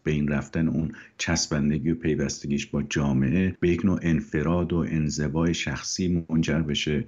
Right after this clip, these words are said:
مثلاً خودش رو در افسردگی و در خودخلیدنی بروز بده که ما نمونه‌هاشو در جامعه می‌بینیم. یه عده ممکنه برن به اون غارهای شخصی خودشون و یک کلونی‌های به اصطلاح دستساز درست کنن و برن تو اونا و زندگی خاص خودشون رو درست کنن.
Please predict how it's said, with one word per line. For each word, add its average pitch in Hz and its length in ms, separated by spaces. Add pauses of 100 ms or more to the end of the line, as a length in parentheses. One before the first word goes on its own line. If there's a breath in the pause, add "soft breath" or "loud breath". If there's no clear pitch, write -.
(120)
مثلاً 78 340
خودش 80 280
رو 87 100
در 73 300
افسردگی 71 680
و 71 120
در 71 200
خودخلیدنی 73 1160
بروز 80 380
بده 76 200
که - 140
ما 73 380 (160)
نمونه‌هاشو 73 540
در 71 200
جامعه 69 380
می‌بینیم. 73 600
یه 98 140
عده 101 180
ممکنه 92 420
برن 92 320
به 82 60
اون 85 180
غارهای 82 560
شخصی 82 540
خودشون 80 800
و 73 140
یک - 280 (320)
کلونی‌های 80 680
به 73 140
اصطلاح 73 320
دستساز 82 760
درست 78 320
کنن 80 220
و 71 80
برن 78 320
تو - 120
اونا 71 380
و 78 80
زندگی 73 440
خاص - 340
خودشون 82 640
رو 67 60
درست 65 400
کنن. 69 380